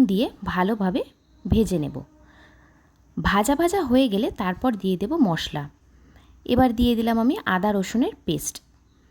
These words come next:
আমি আদা রসুনটা একসাথেই পেস্ট করে রেখেছিলাম, আলাদাভাবে আর পেস্ট করিনি। তো মশলাটা দিয়ে কিন্তু আমাদের ভালোভাবে একটু কষাতে হবে। এখানে আমি আঁচটা একদম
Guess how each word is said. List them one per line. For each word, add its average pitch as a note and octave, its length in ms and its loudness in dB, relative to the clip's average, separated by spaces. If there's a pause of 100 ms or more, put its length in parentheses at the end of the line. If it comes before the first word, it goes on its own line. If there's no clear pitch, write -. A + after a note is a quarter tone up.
(180)
আমি C#4+ 200 4
আদা A#3+ 200 4
রসুনটা C4+ 320 0
একসাথেই A#3+ 400 -2
পেস্ট - 280 -2
করে A3+ 200 0
রেখেছিলাম, G#3 500 -2 (800)
আলাদাভাবে G3+ 680 0
আর G3+ 180 0
পেস্ট - 260 -2
করিনি। F3+ 500 -2 (520)
তো A#3+ 100 -2
মশলাটা A3+ 540 2
দিয়ে A#3+ 240 0
কিন্তু C#4+ 280 0
আমাদের G3+ 300 0
ভালোভাবে G3+ 440 0
একটু D4 240 -2
কষাতে F#3+ 440 0
হবে। D3 260 -8 (1600)
এখানে C4 360 4
আমি C#4 200 4 (240)
আঁচটা G#3+ 400 2
একদম G#3 380 2